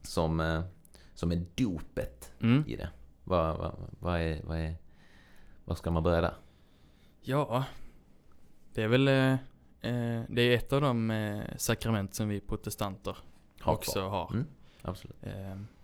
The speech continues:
Speaker 2: och, eh, handlar om att man, eh, att man välkomnar eller, eh, tar in en, eh, ett, ett litet barn i församlingen.
Speaker 1: Mm.
Speaker 2: Eh, och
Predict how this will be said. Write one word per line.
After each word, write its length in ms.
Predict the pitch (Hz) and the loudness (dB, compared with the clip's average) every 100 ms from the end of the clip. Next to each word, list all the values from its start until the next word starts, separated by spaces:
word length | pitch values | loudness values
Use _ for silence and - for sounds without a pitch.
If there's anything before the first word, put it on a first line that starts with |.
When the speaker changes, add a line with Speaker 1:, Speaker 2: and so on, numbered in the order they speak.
| - - - - - | -20 -20 -20 -20 -10
Speaker 2:
och, 420 | 107 - - 104 | -8 -8 -8 -4
eh, 360 | 101 101 101 | -2 -2 -4
handlar 260 | 107 113 101 | -2 -2 -2
om 140 | 95 | -4
att 340 | 98 98 - - | -6 -8 -12 -8
man, 300 | 101 98 98 | -6 -6 -8
eh, 60 | 101 - - - - - - - - | -8 -10 -14 -18 -18 -20 -16 -14 -8
att 100 | - | -2
man 140 | 113 | 0
välkomnar 680 | 113 113 113 110 101 101 104 | 2 0 0 -4 -2 -4 -4
eller, 400 | 107 104 101 101 - - - - - - - - - - - | -4 -4 -4 -6 -10 -18 -18 -18 -18 -20 -20 -20 -18 -14 -12
eh, 80 | 107 - 120 - - - - - | -10 -10 -12 -16 -20 -20 -14 0
tar 220 | 123 117 | 2 4
in 300 | 110 101 107 - - - | 2 0 -4 -10 -20 -10
en, 260 | 107 107 104 | -8 -6 -6
eh, 120 | 104 110 - - - - - - - - - - - - | -8 -12 -20 -20 -20 -20 -20 -20 -20 -16 -8 -8 -8 -18
ett, 80 | - | -8
ett 260 | 117 - - | -6 -4 2
litet 280 | 117 113 113 | 4 4 2
barn 340 | 117 101 104 | 2 2 -2
i 180 | 104 101 | -4 -4
församlingen. 520 | 120 123 101 98 98 110 - - | -2 -2 -2 -6 -4 -4 -4 -8
Speaker 1:
Mm. 200 | 107 104 | -10 -10
Speaker 2:
Eh, 60 | 117 - - - - - - _ - - | -14 -20 -20 -20 -20 -20 -20 _ -20 -8
och 320 | 113 - | -8 -8